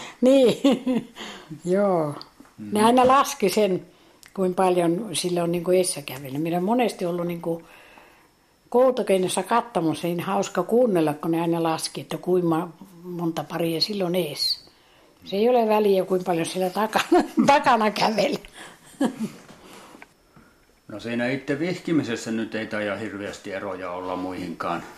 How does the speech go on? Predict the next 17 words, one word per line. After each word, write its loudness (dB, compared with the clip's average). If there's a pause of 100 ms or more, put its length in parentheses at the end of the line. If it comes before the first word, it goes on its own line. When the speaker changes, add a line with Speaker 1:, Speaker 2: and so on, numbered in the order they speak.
Speaker 2:
häihin, -2
mitkä -8
nyt -6
on -4
täällä -2
Pohjoismaissa, -4 (500)
vai? -2 (140)
Speaker 1:
Ei 8
siinä 4
kyllä 2
ole. -2
Se -4
kyllä 0
on 2
samanlainen 0
varmaan -12
kaik-, -10